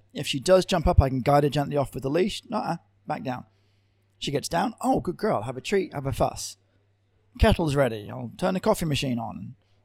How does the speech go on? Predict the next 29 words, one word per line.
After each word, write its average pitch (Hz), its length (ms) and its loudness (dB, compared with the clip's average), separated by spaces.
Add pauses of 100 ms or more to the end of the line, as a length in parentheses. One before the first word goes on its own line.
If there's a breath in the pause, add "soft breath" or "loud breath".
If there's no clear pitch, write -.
I'm 110 120 -12
just - 220 -8
sitting 240 180 -4
and 190 80 -2
waiting. 220 320 -2 (260 soft breath)
Maybe 160 420 6
doing 170 180 6
some 175 140 -2
engagement 170 480 0
work 123 200 -6
with 117 80 -6
my 117 140 -4
dog. - 260 -8 (500)
Ask 160 300 0
her 185 60 2
to 170 80 0
sit. - 280 0
Ask - 280 0
her - 60 -14
to 170 80 -2
lie 165 140 0
down. 208 220 2
If 127 140 -4
she'll 151 160 0
do 165 160 4
those 147 200 2
things 135 200 -2
for - 240 -4
you, - 140 -10